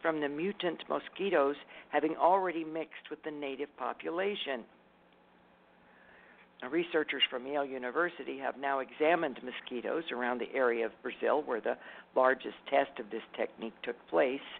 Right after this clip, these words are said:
over the last few years. And not only did mosquito numbers bounce back up in the months after this test, but some of the native bugs they discovered had retained genes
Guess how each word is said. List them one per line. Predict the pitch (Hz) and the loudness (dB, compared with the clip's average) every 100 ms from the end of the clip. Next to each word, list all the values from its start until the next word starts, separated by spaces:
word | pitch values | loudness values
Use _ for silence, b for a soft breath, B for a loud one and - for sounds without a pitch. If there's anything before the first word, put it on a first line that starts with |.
| B B B | B B B
over | 123 120 | 4 4
the | 113 | 2
last | 113 113 - | 2 2 -2
few | - 107 | -8 -8
years. | 110 104 101 - - - B B B B B 120 | -6 -6 -6 -10 -16 -20 B B B B B -2
And | 139 | 4
not | 165 | 6
only | 180 170 143 | 6 2 0
did | 143 131 | 0 -2
mosquito | 127 - 196 190 135 | -4 -4 0 2 2
numbers | 123 113 139 - - | 0 -2 -4 -4 4
bounce | 147 190 - - | 4 4 0 2
back | 160 160 156 | 2 2 2
up | 156 151 - - B B B - | 4 2 -2 -10 B B B -4
in | 143 | -2
the | |
months | 139 156 156 160 | 0 0 2 4
after | 170 - 147 | 4 2 -4
this | 120 - - | -4 -6 -6
test, | 104 156 - - - B B B B | -6 -6 -10 -20 -20 B B B B
but | 147 - | -2 4
some | 208 | 4
of | 196 | 4
the | 151 | 2
native | 151 185 208 139 - | 4 4 4 2 4
bugs | 120 120 - | 4 2 -2
they | 127 123 | -6 -6
discovered | 123 - 117 117 160 | -8 0 2 2 0
had | 156 135 135 | 0 -4 -4
retained | 131 - 160 151 - - - | -6 0 2 0 -6 -10 -4
genes | 151 185 170 135 175 | 0 2 0 -2 -6